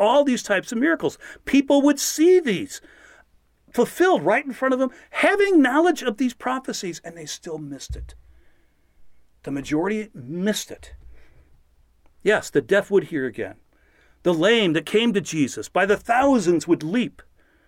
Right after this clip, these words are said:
and be healed of their bondage. The mute would call out praises to God. Yes, we see all these. All of this is indicating, and I think these are just fantastic prophecies,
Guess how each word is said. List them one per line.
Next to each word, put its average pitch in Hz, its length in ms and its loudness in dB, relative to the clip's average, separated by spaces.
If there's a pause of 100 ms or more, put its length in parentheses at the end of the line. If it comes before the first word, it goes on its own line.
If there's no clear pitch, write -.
(720)
and 135 160 -4
be 165 120 -2
healed 208 320 2
of 170 80 2
their 165 120 2
bondage. 160 680 0 (1400)
The 175 100 4
mute 196 500 4
would 190 140 2
call 214 300 2
out 196 180 -2
praises 214 600 -2
to 147 120 -6
God. 117 400 -12 (1300)
Yes, - 220 -12
we 160 120 -8
see 254 300 -6
all 156 180 -10
these. - 380 -20 (920)
All 269 240 2
of 254 80 -4
this 175 240 -2
is 170 180 -8
indicating, 139 600 -8
and 147 80 -6
I 208 80 -6
think 180 180 -16
these 180 180 -12
are 143 60 -10
just - 300 -14
fantastic - 960 -8
prophecies, 180 720 -10